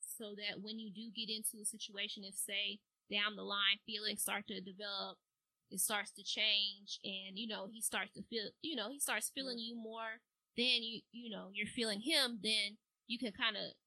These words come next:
Speaker 1: go back and say, "Hey, okay, well, I let you know from the beginning, you know, I'm not trying to hurt you, or I don't want," you know what I mean?
Speaker 2: Yeah.
Speaker 1: And I know that, you know, at, you know, like I said, as you go on, things can grow, and, you know,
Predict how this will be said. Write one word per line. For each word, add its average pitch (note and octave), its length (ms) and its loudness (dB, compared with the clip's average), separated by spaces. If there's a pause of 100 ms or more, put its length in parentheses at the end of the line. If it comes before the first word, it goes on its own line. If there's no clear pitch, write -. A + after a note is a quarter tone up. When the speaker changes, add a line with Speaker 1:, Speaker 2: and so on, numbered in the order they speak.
Speaker 1:
go A3 140 0
back A3 280 4
and G#3 120 -10
say, G3 180 -2
"Hey, F#3+ 420 -4
okay, F3+ 380 -2
well, F3+ 380 0 (360)
I F3+ 100 4
let A#3 220 12
you D4 80 12
know C#4 160 12
from C#4 220 -2
the C#4 60 -8
beginning, C4 560 8 (300)
you A#3 140 6
know, G#3 100 8
I'm G3 120 6
not G#3 180 8
trying A3+ 320 6
to G#3+ 240 -4
hurt A3+ 320 2
you, A#3 140 2
or G#3+ 60 6
I G3+ 80 4
don't G3+ 220 0
want," G#3 220 -2
you C4 100 2
know B3 80 -4
what B3 60 -10
I - 20 -12
mean? B3+ 240 -10 (140)
Speaker 2:
Yeah. G3 100 -12 (180)
Speaker 1:
And A3 120 8
I C4+ 80 12
know C#4 180 10
that, A3 260 10
you A#3+ 160 -2
know, F3+ 260 -2 (800)
at, G#3 240 0
you A#3 160 4
know, G3+ 80 2
like G#3+ 140 2
I A3+ 40 0
said, F#3+ 300 6 (100)
as G3 280 4
you G#3+ 120 0
go G#3+ 300 2
on, A3 300 -6
things G#3 380 -2
can F#3+ 180 -2
grow, G3+ 440 0
and, G3+ 520 -4
you A#3 80 2
know, F3+ 260 -2